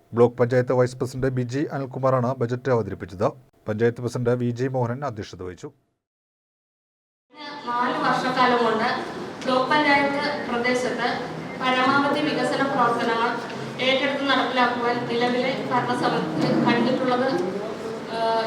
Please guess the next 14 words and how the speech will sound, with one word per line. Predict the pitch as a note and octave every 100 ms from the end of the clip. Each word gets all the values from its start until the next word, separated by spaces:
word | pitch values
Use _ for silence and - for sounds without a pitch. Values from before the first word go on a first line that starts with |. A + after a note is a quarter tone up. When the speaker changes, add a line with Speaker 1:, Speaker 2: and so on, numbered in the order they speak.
| A3+
Speaker 2:
എന്നത് | A#3+ B3 C4
ശ്രദ്ധേയമാണ്. | C4 A#3+ A#3+ A3+ A3+ G#3 - - - - - - -
സംസ്ഥാന | B3+ C4+ C4+ C#4+ D4 D4
സർക്കാർ | B3 A#3+ A#3+ A#3+ - - -
സ്വീകരിച്ചിരിക്കുന്ന | B3+ C4 C#4+ C#4 C4 A#3+ A3+ A#3 A3 - A3+ -
വികസന | F3+ B3 C4+ D4 G3 D4
കാഴ്ചപ്പാടിനൊപ്പം | B3+ B3 C4+ C4 C4 B3+ B3 B3
നിന്നുകൊണ്ട് | A#3+ A#3 A3+ G#3+ A3+ B3 - - - B3
പദ്ധതി | B3+ C4 C#4 D4
മാർഗനിർദ്ദേശങ്ങൾ, | B3+ B3 C4+ C4 A#3+ B3 A#3+ C4+ E4 C#4 - - - - B3 B3
നിർദ്ദേശങ്ങൾക്ക് | A#3+ B3 C4+ C4+ A#3+ A3+ A#3+ B3+ B3
അനുസൃതമായിട്ടാണ് | A#3 A#3 B3 D4 C#4+ B3+ B3+ B3 A3+ A#3 A3+
പദ്ധതികൾ | A3+ A3+ A#3+ A#3+ B3 A#3+
തയ്യാറാക്കിയിട്ടുള്ളത്. | A#3 A3+ A3 A3+ A3+ A3 G#3 G3